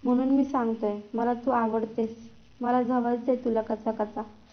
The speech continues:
शांता काकू बघतच राहिली. मी घरातून जात होती तर तिने थांबवलं. "शांता काकू, हे बघ,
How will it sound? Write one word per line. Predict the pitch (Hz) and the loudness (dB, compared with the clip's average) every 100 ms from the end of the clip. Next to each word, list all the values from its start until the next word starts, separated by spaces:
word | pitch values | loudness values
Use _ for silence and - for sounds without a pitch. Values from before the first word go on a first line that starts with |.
| _ _ - - | _ _ -20 -2
शांता | 240 226 233 | 0 2 2
काकू | 226 226 | 0 0
बघतच | 220 233 240 247 254 | 0 2 0 -2 -2
राहिली. | 247 220 214 214 - - _ - | -2 -2 -2 -6 -10 -18 _ -6
मी | 247 | -2
घरातून | 233 254 254 269 262 | 0 0 2 0 0
जात | 254 247 | 0 -2
होती | 254 226 233 233 - - - | -2 -2 -4 -6 -10 -20 -4
तर | 262 | -2
तिने | 247 262 262 254 | 0 0 -2 -2
थांबवलं. | 254 240 233 233 226 226 - | -2 0 2 2 0 -4 -8
"शांता | - 233 226 233 | -4 -2 0 0
काकू, | 220 214 220 214 - - - - 262 | -2 -2 -6 -8 -14 -20 -20 -8 0
हे | 262 | 2
बघ, | 247 | 2